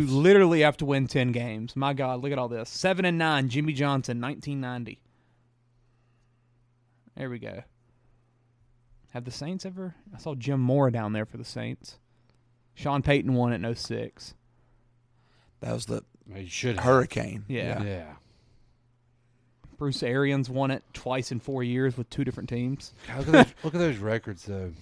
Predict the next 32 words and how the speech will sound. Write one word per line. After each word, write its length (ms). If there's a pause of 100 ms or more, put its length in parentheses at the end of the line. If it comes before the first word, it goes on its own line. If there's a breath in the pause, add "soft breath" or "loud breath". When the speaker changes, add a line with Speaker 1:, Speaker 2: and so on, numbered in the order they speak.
Speaker 3:
Hmm. 240
Speaker 1:
Yeah. 280 (280)
Speaker 3:
That 200
just 280
Speaker 1:
It's 100
a 20
lot 220
of 180
high 220
wins. 480
Speaker 3:
That's 100
a 0
lot 180
of 80
high 180
wins. 240
Speaker 1:
And 340
it's 180
weird 280
looking 220
at 80
the 80
betting 380
odds. 540 (100)
You 120
don't 220
see 200
any 120
of 80
those 180
top 280
coaches. 560